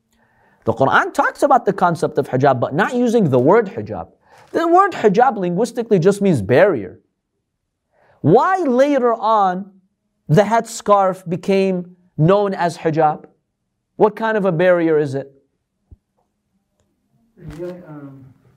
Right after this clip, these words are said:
Speaker 2: concealing the
Speaker 1: It conceals the head, the hair. So it's a barrier that does not allow men to see the hair. That's why it's called hijab. But in the Quran, the hijab is not called hijab.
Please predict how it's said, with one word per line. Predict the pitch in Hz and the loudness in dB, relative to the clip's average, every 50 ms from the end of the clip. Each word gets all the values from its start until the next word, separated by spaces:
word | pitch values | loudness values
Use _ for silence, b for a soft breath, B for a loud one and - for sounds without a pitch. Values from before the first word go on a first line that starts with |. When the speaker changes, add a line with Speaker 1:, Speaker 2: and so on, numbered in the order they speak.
| 151 151 151 _ _ | -20 -20 -20 _ _
Speaker 2:
concealing | 151 147 147 - 165 170 170 160 151 143 135 | -20 -20 -20 -18 -18 -18 -16 -14 -14 -16 -16
the | 131 131 127 123 120 - _ _ _ _ _ _ - | -18 -20 -20 -20 -20 -20 _ _ _ _ _ _ -6
Speaker 1:
It | 175 165 - | -4 -2 0
conceals | 233 233 226 226 254 262 277 262 254 208 202 | -2 -2 -2 -2 0 2 2 2 2 2 0
the | 226 226 | 0 0
head, | 220 262 285 294 269 254 | 2 2 0 -2 -2 -6
the | 160 151 160 160 | 0 0 2 4
hair. | 180 202 220 214 220 214 _ _ _ _ _ _ _ _ _ _ _ | 4 2 2 0 -4 -10 _ _ _ _ _ _ _ _ _ _ _
So | - 165 170 | 0 0 0
it's | 175 170 - | 0 2 0
a | 214 | 0
barrier | 165 160 220 247 254 240 214 202 196 208 226 262 233 _ _ _ _ _ _ _ - | 2 4 2 2 4 2 0 0 -2 -8 -10 -14 -18 _ _ _ _ _ _ _ -2
that | 131 160 175 180 | 0 0 0 2
does | 156 180 165 | -2 -2 -2
not | 151 208 214 220 214 | 0 2 2 2 2
allow | 190 190 190 190 180 | 2 2 2 2 2
men | 170 165 170 185 208 208 | 2 2 0 0 0 -4
to | - - 127 | -6 -8 -8
see | - - 147 156 | -4 0 0 2
the | 170 202 208 | 2 2 2
hair. | 240 240 233 214 - - _ _ _ _ _ _ b b b b | 2 -2 -2 -6 -8 -16 _ _ _ _ _ _ b b b b
That's | b 190 311 370 - - | b 2 2 2 2 0
why | 311 277 | 0 0
it's | 240 - - | 0 0 -2
called | - 190 165 143 123 | 0 0 0 0 0
hijab. | - 123 120 131 127 107 95 - b b b b b | -6 -8 -2 0 0 0 0 -4 b b b b b
But | 165 180 190 | 0 0 0
in | 202 208 | 0 -2
the | 202 214 | -4 -4
Quran, | 214 214 214 214 208 262 359 359 339 349 427 _ _ | -2 0 -2 0 0 -2 -2 -2 -2 -6 -10 _ _
the | - 170 208 | -2 0 0
hijab | - 220 240 214 269 339 370 349 | 2 2 0 2 4 2 2 2
is | 349 285 | 0 0
not | 269 349 370 339 - | 0 0 -2 0 2
called | 254 208 175 - | 0 0 0 0
hijab. | - 139 127 135 123 135 - | -6 -8 -6 -4 -6 -6 -8